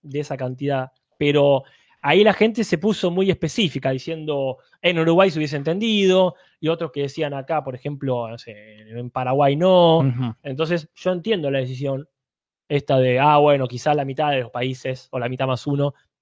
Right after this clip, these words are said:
Speaker 1: de los países latinoamericanos no lo hubiese entendido". Pero si ya tomaste la
Speaker 2: Sí, sí, ya
Speaker 1: decisión
Speaker 2: dijeron una vez.
Speaker 1: y pasó y nadie se quejó, o a lo mejor sí, se mandaron muchas cartas ofendidos.
Speaker 2: Ah.
Speaker 1: Bueno, otro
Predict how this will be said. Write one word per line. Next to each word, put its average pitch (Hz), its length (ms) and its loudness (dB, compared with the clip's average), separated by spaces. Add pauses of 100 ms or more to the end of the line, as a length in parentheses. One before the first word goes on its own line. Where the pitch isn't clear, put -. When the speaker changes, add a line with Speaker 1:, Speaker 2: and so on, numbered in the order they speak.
Speaker 1:
de 135 100 -4
los 120 100 -2
países 135 200 -4
latinoamericanos 127 640 0
no 131 80 4
lo 131 80 4
hubiese 131 160 2
entendido". 123 560 -2 (500)
Pero 131 260 0
si 135 140 -2
ya 220 200 2
tomaste 147 380 2
la 127 140 2
Speaker 2:
Sí, - 0 -
sí, 123 40 4
ya - 20 4
Speaker 1:
decisión 135 440 2
Speaker 2:
dijeron 127 200 -2
una 107 140 -6
vez. 113 440 -8 (400)
Speaker 1:
y 135 160 -6
pasó 131 340 2
y 143 40 0
nadie 156 200 0
se 123 80 -8
quejó, 117 200 2
o 135 180 2
a - 20 -2
lo 143 60 -2
mejor 175 160 -2
sí, 196 120 0
se 131 200 -4
mandaron 151 340 -2
muchas 180 220 -2
cartas 180 260 -2
ofendidos. 131 720 -4
Speaker 2:
Ah. 156 200 -12 (500)
Speaker 1:
Bueno, 185 340 -2 (240)
otro 247 640 4